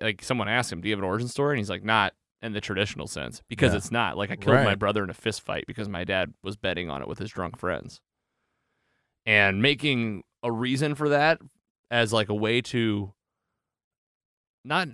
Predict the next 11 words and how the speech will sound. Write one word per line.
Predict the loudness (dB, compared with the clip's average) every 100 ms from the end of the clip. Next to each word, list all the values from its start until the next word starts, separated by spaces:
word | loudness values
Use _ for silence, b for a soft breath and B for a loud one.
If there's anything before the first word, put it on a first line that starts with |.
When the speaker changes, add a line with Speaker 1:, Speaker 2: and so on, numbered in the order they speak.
| -4
Speaker 1:
really | 6 8 8
even | 6 4 2 -2 -2
atone | -2 0 2 2
for | 2 4
what | 4
you | 2
did, | 2 2
but | 2
more, | 0 0
like, | 0 -2 -4 -10 _ _ _ -2
to | 4 6 6 2 0